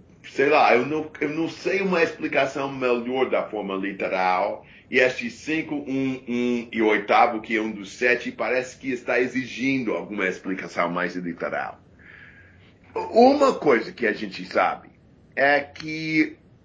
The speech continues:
o, sei lá, o, o, o lado do, do mal, de uma derrota parecida, surge de novo para fazer o mal, mas é frágil e vai ser derra-, derrotado de novo.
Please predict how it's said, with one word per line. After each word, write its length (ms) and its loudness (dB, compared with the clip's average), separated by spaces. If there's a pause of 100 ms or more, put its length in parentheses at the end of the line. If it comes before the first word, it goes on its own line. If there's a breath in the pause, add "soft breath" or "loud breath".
o, 1040 0 (400 loud breath)
sei 140 2
lá, 420 4
o, 80 -6
o, 440 -2
o 40 2
lado 420 0
do, 300 -2
do 220 -6
mal, 500 -2 (880 soft breath)
de 220 -2
uma 240 6
derrota 800 0
parecida, 800 -2
surge 720 -6
de 220 -6
novo 640 2
para 300 2
fazer 400 0
o 100 -8
mal, 600 -4 (640 soft breath)
mas 220 -2
é 140 2
frágil 840 -2 (120)
e 80 -16
vai 180 -2
ser 240 -6
derra-, 540 -2
derrotado 800 0
de 140 -16
novo. 400 -12